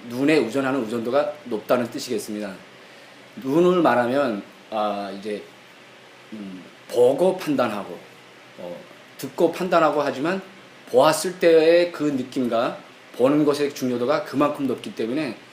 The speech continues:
우리는 늘 건강 속에서 눈을 무시하고는 살 수가 없는 거죠.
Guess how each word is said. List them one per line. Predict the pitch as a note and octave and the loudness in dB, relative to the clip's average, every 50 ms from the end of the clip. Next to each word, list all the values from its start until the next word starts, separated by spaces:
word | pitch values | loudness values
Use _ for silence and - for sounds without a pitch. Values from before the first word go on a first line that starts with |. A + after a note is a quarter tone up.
| - - - - | -20 -20 -14 -8
우리는 | A#2 B2+ C3+ C#3+ D3+ C#3 | -4 -2 0 0 0 0
늘 | A#2 B2+ D3 D#3+ F3 G3 G3 - - - - - - | 0 0 2 2 2 0 -2 -6 -14 -20 -20 -20 -12
건강 | - B2 A#2+ B2 B2 A#2+ | -8 -4 -2 -2 -2 -2
속에서 | - C3 A#2 A#2+ A2+ C#3 | -2 -4 -4 -4 -4 -6
눈을 | B2+ A2+ A#2 B2 C#3+ D3+ D3 | -6 -6 -2 0 2 2 2
무시하고는 | B2 A#2+ A2 - B2+ A#2+ B2 C#3 D3+ D3 | 0 -2 -2 -2 -2 -2 -2 -4 -6 -6
살 | - - E3 | -6 -8 -10
수가 | D3+ - D3+ C#3+ | -8 -6 -2 -2
없는 | B2 A2 G#2+ G#2 G2+ | -2 -2 -2 -4 -6
거죠. | G#2 F#2+ G#2 G2 | -6 -8 -8 -10